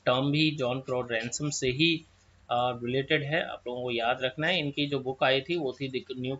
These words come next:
Criticism नाइनटीन फ़ोर्टी वन में, The Well Wrought Urn ये नाइनटीन फ़ोर्टी सेवन में क्लिनेथ ब्रुक की वर्क है। Existentialist, अ, literary criticism, focus on theme of existential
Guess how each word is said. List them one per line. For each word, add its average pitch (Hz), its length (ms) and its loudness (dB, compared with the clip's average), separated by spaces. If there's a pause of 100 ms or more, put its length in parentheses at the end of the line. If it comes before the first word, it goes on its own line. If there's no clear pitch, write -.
Criticism 143 460 -2
नाइनटीन 127 340 -2
फ़ोर्टी 127 280 -4
वन 127 200 -2
में, 196 160 -2 (420)
The 139 120 0
Well 156 180 6
Wrought 147 300 4
Urn 139 440 2
ये 127 200 2
नाइनटीन 123 420 0
फ़ोर्टी 139 540 0 (340)
सेवन 156 280 6
में 160 180 0
क्लिनेथ 135 320 2
ब्रुक 117 240 -4
की 156 420 0
वर्क 107 280 -6
है। 92 200 -6 (2000)
Existentialist, 165 1040 2
अ, 123 380 6
literary 147 420 0
criticism, 139 400 -4 (1300)
focus 175 260 4
on 190 140 2 (100)
theme 170 280 4
of - 80 0
existential 156 960 2